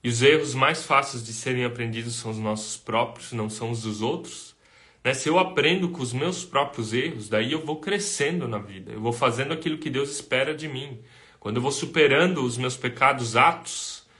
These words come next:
né? Não o pecado em essência, esse Jesus supera por mim, mas os pecados atos, quando eu, quando eu me torno consciente deles, eu olho pra trás e a gente melhora.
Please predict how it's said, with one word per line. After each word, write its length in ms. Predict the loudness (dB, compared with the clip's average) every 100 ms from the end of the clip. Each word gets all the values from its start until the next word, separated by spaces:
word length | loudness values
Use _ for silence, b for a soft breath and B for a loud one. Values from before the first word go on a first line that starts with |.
| b -2
né? 100 | 0
Não 220 | 0 -2
o 40 | -2
pecado 500 | -4 4 4 4 2
em 120 | -2
essência, 440 | -2 -4 -4 -6
esse 220 | -8 -6 -4
Jesus 380 | -4 -4 -6
supera 440 | -6 -4 0 0 0
por 160 | -6
mim, 300 | -8 -8 -8 B B B -2
mas 180 | -2
os 80 | -2
pecados 640 | -4 -4 2 2 2 -2 2
atos, 460 | 2 2 -10 -12
quando 200 | -8 -4
eu, 240 | -4 -4 -12 B _
quando 180 | -2 0
eu 80 |
me 140 | -2 0
torno 320 | 4 2 2
consciente 680 | -4 -2 -2 0 2 0 -2
deles, 640 | 0 0 -2 -8 -12 -16 B B B
eu 140 | 4
olho 260 | 6 6 4
pra 160 | 0 0
trás 680 | 2 4 2 -2 -14 -18 _ _ _ _
e 60 | -4
a 40 |
gente 600 | -2 -4 -4 -6 -6 -8
melhora. 460 | -4 0 0 0